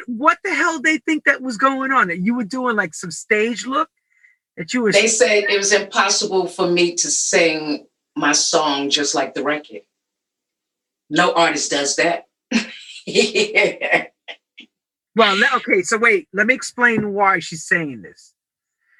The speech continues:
Speaker 1: Back in the day, some of us, because of the pitching issues, we would slow the tracks down.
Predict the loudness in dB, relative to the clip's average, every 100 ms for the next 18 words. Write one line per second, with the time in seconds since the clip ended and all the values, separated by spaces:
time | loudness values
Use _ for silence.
0 | _ _ _ -2 2 2 2 0 0 2
1 | 4 2 0 -6 -12 _ _ _ -2 0
2 | 0 -2 -2 -6 -2 -2 0 -4 -4 -4
3 | -4 -4 -8 -6 -6 -6 -6 -6 -10 -20
4 | _ _ -8 -6 -6 -10 -10 -6 0 2
5 | 4 4 4 2 -4 2 2 2 -6 -4
6 | 0 2 0 -4 -10